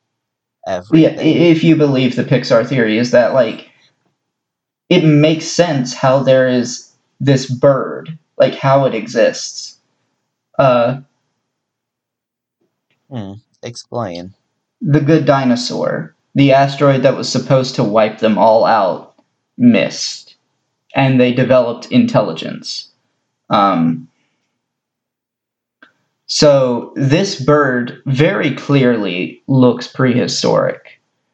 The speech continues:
Speaker 2: And per the Pixar theory,
Speaker 1: That
Speaker 2: you would expect this bird to be intelligent.
Speaker 1: True.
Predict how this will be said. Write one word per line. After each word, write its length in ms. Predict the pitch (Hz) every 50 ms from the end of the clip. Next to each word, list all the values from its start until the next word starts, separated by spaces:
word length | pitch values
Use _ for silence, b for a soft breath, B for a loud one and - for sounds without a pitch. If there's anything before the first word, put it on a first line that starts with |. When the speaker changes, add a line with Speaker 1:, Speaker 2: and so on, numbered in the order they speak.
| _ _ _ _ _ -
Speaker 2:
And 200 | 143 135 131 -
per 200 | - 165 175 160
the 100 | 156 151
Pixar 520 | - 165 156 151 - - 151 139 131 123
theory, 400 | - - 135 123 127 123 107 98
Speaker 1:
That 200 | 104 107 117 127
Speaker 2:
you 120 | 131 123
would 100 | 123 139
expect 420 | 131 127 - - - 151 147 147 -
this 180 | 131 131 123 - -
bird 300 | - 104 98 95 - -
to 120 | - 139
be 300 | 123 131 139 139 143 147
intelligent. 800 | - 113 107 - - - 139 147 139 - - - - - - - _ _ _ _ _ _
Speaker 1:
True. 480 | 104 95 87 82 85 87 90 101 113